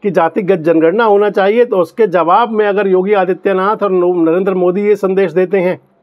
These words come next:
कि एक रहने से सब सेफ रह सकते हैं,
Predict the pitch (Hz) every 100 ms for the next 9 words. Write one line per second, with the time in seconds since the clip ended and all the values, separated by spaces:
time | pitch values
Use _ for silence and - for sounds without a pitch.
0 | _ _ _ _ _ _ _ - 214 -
1 | 226 202 175 202 202 214 208 - 202 202
2 | 190 185 180 - 190 160